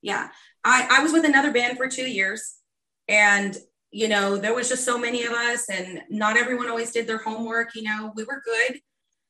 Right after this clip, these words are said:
um, but we weren't as tight.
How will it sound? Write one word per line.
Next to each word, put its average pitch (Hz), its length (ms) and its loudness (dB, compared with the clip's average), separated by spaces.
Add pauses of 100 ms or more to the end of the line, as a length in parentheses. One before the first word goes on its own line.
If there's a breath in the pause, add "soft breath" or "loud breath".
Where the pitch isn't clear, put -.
(120)
um, 196 600 0 (340)
but 240 140 4
we 233 80 8
weren't 240 200 2
as - 180 -2
tight. - 460 -4